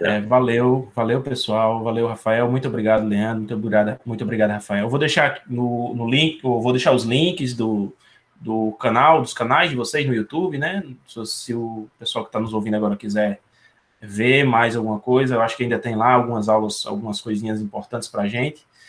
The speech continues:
E também o link do curso, se vocês quiserem dar uma olhada no curso, e o que for possível de, pra compartilhar, que o pessoal que possa chegar até vocês e conhecer um pouco mais. Certo? Mu-, mais uma vez, muito obrigado. Valeu pela participação de vocês. Foi um momento riquíssimo.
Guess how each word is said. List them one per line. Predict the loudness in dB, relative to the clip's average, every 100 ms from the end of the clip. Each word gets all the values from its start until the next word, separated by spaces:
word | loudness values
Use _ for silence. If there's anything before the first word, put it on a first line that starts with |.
| -20 -20 -20 -16 -2
E | 2 2 4
também | 4 6
o | 6
link | 6 4
do | 2 0
curso, | 4 4 4 0
se |
vocês | -4 -4
quiserem | -2 0 2
dar | 2
uma | 4
olhada | 6 6 6 2
no | -2
curso, | -6 -4 -4 -4 -8 -10 -8
e | -6
o | -6
que | -4 -4
for | -2
possível | 0 0 0 0 -2
de, | -4 0 0 -2
pra | -2 -2
compartilhar, | 2 2 2 4 6 6 6 0 _ _ _ _
que | 0 2 2 2
o | 0
pessoal | -2 0 0
que | 0
possa | 2 2 2
chegar | -2 2 2
até | 2
vocês | -2 -2 -4 -4 -4
e |
conhecer | -6 -8 -6 -8
um |
pouco | -8 -8 -6
mais. | -6 -8 _ _ -20 _ _
Certo? | -2 0
Mu-, | 2 2
mais | 2 4
uma | 4
vez, | 4 2
muito | 0 0
obrigado. | 0 4 6 6 4 0 -10 _
Valeu | -4 -2 0 -2
pela | 2 0
participação | 0 -4 -4 -8 -6
de | -6
vocês. | -6 -4 -2 -2
Foi | 0
um | 0
momento | 0 0 -4 -6
riquíssimo. | -8 -6 -2 -2 -2 -8